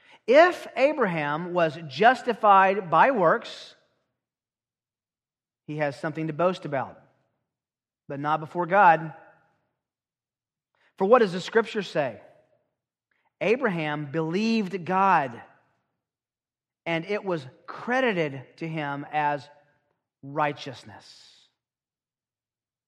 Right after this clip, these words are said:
Now, to the one who works, his wage is not credited as a favor, but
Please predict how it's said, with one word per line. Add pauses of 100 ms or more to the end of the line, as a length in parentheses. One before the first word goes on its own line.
(400)
Now,
to
the
one
who
works, (840)
his
wage
is
not
credited
as
a
favor,
but